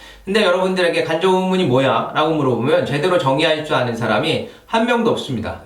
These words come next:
뭐 옆구리 쿡쿡 찔러서 간접적으로 물어보는 게 간접 의문문이냐? 전혀 그렇지 않습니다. 자, 그렇다면 간접 의문문이란 뭐냐? 바로 의문문이 다른 문장 안에 들어가서 주어나 목적어 자리, 즉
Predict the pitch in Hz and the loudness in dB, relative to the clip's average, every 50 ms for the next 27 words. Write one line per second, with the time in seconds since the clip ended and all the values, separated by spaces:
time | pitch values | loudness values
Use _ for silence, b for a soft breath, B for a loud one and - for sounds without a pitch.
0 | - - _ 143 151 156 143 - - - - - 131 - 165 160 151 - - - | -20 -18 _ -2 -2 -2 -2 -2 -6 -10 -10 -10 -6 0 0 0 0 0 -6 -10
1 | - 185 - - 175 170 165 156 156 156 165 151 147 - - - - - - 139 | -14 -14 -8 -6 -2 0 2 0 2 2 0 0 0 0 -4 -6 -10 -6 -4 -2
2 | 143 156 165 160 160 160 156 151 139 127 131 135 131 127 131 127 127 120 120 117 | 0 0 0 0 0 0 0 0 0 0 0 0 0 0 0 0 0 0 0 0
3 | 120 123 120 120 123 113 110 110 107 104 101 101 107 131 156 165 - - - - | 0 0 -2 -2 -2 -2 -2 -4 -4 -4 -4 -4 -2 -2 -2 -2 -4 -6 -12 -20
4 | - _ - 170 196 202 185 151 120 104 - - - 117 107 107 - - 107 90 | -18 _ -4 -2 0 0 0 0 -2 -2 -4 -4 -4 -2 -2 -2 -4 -4 -6 -6
5 | 90 92 92 90 B B B B B B B B B - 180 185 202 208 220 220 | -6 -8 -12 -14 B B B B B B B B B -2 -2 0 2 0 2 2
6 | 220 214 214 190 - 156 160 165 196 208 202 196 196 190 190 190 185 185 185 180 | 2 2 2 2 0 0 0 0 0 0 0 0 0 0 0 0 2 2 2 2
7 | 156 120 117 120 127 156 175 165 147 - - - B B B B B B B B | 2 0 0 2 2 0 0 0 -2 -4 -6 -10 B B B B B B B B
8 | B - 160 185 175 196 190 180 180 185 180 185 208 220 220 220 196 170 139 131 | B -2 0 0 0 2 0 0 0 2 2 2 4 4 2 2 2 0 0 0
9 | 120 120 - - - - - 147 147 151 156 151 156 139 143 135 123 123 120 110 | 0 -2 -2 -4 -8 -10 -2 -2 0 0 0 0 0 0 0 0 0 0 -2 -2
10 | 110 113 107 104 101 98 98 - - 165 175 185 185 185 180 - - - - - | -2 -4 -2 -2 -2 -2 -2 -2 0 2 2 2 0 -2 -4 -8 -12 -8 -2 -2
11 | - 165 156 156 131 113 110 113 - 131 127 113 110 113 - 92 90 - - 190 | 0 2 0 0 0 0 -4 -4 -4 -2 -2 -2 -2 -2 -4 -6 -8 -6 -4 -2
12 | 180 - 180 | -2 -2 -4